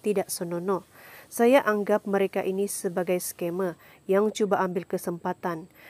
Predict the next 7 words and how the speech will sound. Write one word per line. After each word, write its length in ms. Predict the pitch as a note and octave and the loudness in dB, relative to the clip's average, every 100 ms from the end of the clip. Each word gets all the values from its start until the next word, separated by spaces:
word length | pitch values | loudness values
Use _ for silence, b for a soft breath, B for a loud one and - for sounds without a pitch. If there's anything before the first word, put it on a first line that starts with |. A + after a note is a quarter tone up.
| B - | B -8
Dia 240 | F#3 A3+ | 2 4
mengharapkan 720 | A#3+ A#3 G#3+ G#3 - G3+ G#3 G#3+ B - | 4 0 0 -2 0 0 0 -6 B -12
kita 320 | A3 - G#3+ | -6 2 2
balas 400 | F3+ G3 G3 G3+ | 4 4 4 0
perkara 400 | - F#3+ F#3+ F#3 | -6 -6 -2 -2
yang 160 | F3 E3+ | -2 -4
sama. 480 | - E3 F#3 E3 | -10 -4 -4 -4